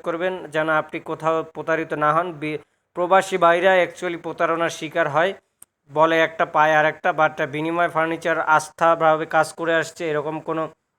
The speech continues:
নজিরে নাই। বিনিময় ফার্নিচার কোনো দিন করেনি এবং করবে না, যেটা বলা হবে সেটাই পাবেন ইনশাল্লাহ। আহ, so আপনারা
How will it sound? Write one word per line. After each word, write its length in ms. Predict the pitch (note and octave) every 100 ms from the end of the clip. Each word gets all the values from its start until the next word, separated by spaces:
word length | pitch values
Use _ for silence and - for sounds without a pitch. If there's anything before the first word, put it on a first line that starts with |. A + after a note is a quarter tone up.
| _ _ _ - -
নজিরে 420 | C#3+ D3+ D3+ E3 E3+
নাই। 260 | E3 F3+
বিনিময় 380 | D#3 D#3 D#3+ E3
ফার্নিচার 420 | D#3+ D#3 D#3 E3
কোনো 240 | - D#3 D#3
দিন 160 | D#3+
করেনি 420 | D3 D#3 D#3+ E3+ - _ _ _ -
এবং 220 | D#3 D#3+
করবে 280 | D#3 D#3+ E3
না, 100 | F3+
যেটা 360 | D3 E3+ E3+ F3
বলা 240 | E3 E3
হবে 220 | E3 E3+
সেটাই 340 | E3+ E3+ E3 D#3+
পাবেন 300 | D#3+ D#3+ E3
ইনশাল্লাহ। 540 | D#3+ C3+ E3 E3 F3
আহ, 560 | G3 _ _ _ _ F#3 F3+
so 500 | F3+ - G3 F#3+ F#3
আপনারা 600 | F3+ E3 F#3 F3 F3 F3